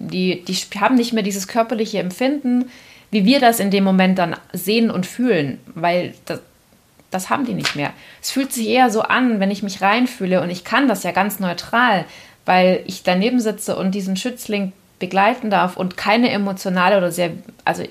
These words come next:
ich hab da diese emotionale Bindung nicht, ich kann das ganz neutral beurteilen. Es fühlt sich an, wie, als würde sich der Körper auflösen.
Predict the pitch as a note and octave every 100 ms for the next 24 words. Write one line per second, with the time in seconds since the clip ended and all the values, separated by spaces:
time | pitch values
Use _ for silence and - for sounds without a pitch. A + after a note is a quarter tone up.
0 | - F#3 - F#3+ - F3 E3 F3 E3 F3
1 | F3+ - E3+ F3 F3+ F#3+ E3 - G3 G#3
2 | F#3+ F#3+ G#3 G#3 F#3 - G3+ G#3 - -
3 | A3+ - E3 D3+ - - - - - -
4 | - - C#4 C4+ A3 G#3 G#3+ A3+ F#3+ G#3
5 | F#3 G3 G#3 F#3+ F#3+ F#3+ F#3 F#3 F3+ -
6 | E3+ F#3 F#3 E3 D#3+ D#3+ F3+